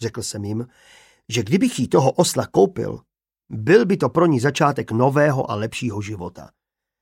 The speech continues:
Sám takovému nákupu nepřipisuji přehnanou důležitost,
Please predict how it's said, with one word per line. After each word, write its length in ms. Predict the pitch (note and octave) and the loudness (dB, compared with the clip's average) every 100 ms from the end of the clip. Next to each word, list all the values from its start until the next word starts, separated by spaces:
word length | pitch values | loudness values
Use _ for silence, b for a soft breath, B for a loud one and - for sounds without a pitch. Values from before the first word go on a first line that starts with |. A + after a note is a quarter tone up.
| _ _ _ _ _ _ | _ _ _ _ _ _
Sám 360 | - - D3 E3 | -6 2 4 6
takovému 340 | D#3 D3+ C#3+ | 2 2 2
nákupu 360 | C3 C3+ D3+ C3 | 2 0 0 0
nepřipisuji 640 | B2+ B2 C#3 C3 - C3 | -2 -2 -4 -6 -4 -4
přehnanou 420 | B2+ B2+ B2 C3+ | -2 -4 0 0
důležitost, 680 | A#2+ A2 C3+ C3+ D3+ D3+ - | 0 0 0 0 -2 -2 -6